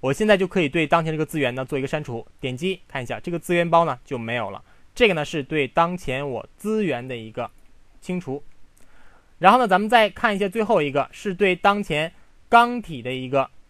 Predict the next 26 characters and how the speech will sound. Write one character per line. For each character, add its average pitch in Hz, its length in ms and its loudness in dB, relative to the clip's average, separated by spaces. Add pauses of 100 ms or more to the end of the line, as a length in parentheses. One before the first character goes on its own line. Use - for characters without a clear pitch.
清 180 180 -6
除。 135 240 -8 (1400)
我 220 140 6
可 254 160 0
以 202 80 4
对 196 200 2
当 214 220 2
前 190 120 0
这 185 80 -2
个 175 60 -2
球 147 200 -4
体 135 140 -10
呢， 117 160 -6
做 160 240 -2
一 139 140 -4
个 147 240 0
像 147 200 -4
这 147 80 -4
样 139 80 0
的 123 80 -6
一 123 40 -8
个 131 120 -4
钢 196 260 2
体 123 200 -10
碰 165 220 -8
撞 185 200 2